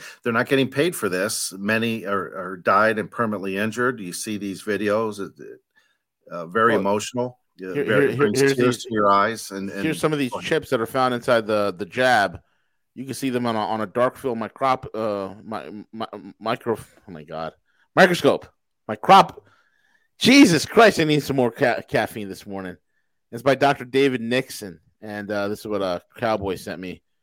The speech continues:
Speaker 2: But you can see these chips are lighting up inside of people, Jet. Look at these things come alive.
Speaker 1: Yeah, they, uh, and they're, they're energized through the microwave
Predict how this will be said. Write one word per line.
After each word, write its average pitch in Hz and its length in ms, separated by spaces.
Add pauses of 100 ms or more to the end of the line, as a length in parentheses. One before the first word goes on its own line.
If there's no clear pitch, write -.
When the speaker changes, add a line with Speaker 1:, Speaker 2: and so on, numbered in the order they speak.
(360)
Speaker 2:
But 110 240
you 170 100
can 180 140
see 160 200
these 147 200
chips - 260
are 117 60
lighting 123 480
up 120 140
inside 101 320
of - 160
people, 104 500
Jet. 65 280 (220)
Look 147 180
at 185 60
these 110 200
things 98 200
come - 180
alive. 87 480 (480)
Speaker 1:
Yeah, 139 260
they, 160 280
uh, 135 300
and 139 140
they're, 143 140
they're 156 240
energized 123 680
through 127 160
the 107 80
microwave 107 880